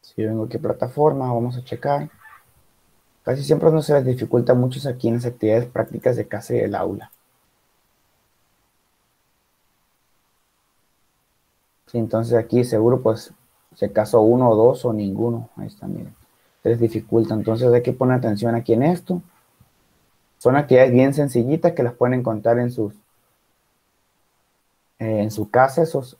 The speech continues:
esos materiales. Vamos a ver aquí cómo van con las actividades de repaso. Hay en algunos equipos, entonces voy a tener, voy a ponerme a revisar. Entonces les encargo estas actividades para que estén bien cuidadosos ahí, ¿no?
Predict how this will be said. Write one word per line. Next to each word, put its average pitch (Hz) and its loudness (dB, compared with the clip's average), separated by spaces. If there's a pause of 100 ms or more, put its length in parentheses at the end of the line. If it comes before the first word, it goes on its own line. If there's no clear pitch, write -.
esos 113 -4 (1300)
materiales. 110 0 (1400)
Vamos 120 -6
a 120 0
ver 117 4
aquí 120 0
cómo 123 2
van 120 2
con 120 -2
las 123 -4
actividades 117 0
de 123 -4
repaso. 160 2 (2000)
Hay 123 2
en 120 4
algunos 117 2
equipos, 143 -2
entonces 123 -2
voy 123 6
a 123 -2
tener, 117 -2
voy 113 4
a 113 4
ponerme 110 -2
a 104 0
revisar. 110 2
Entonces 139 2
les 131 -4
encargo 113 2
estas 143 -8
actividades 127 2 (420)
para 107 -6
que 107 -12
estén 113 -4
bien 117 -2
cuidadosos 123 2
ahí, 101 -8
¿no? 113 -12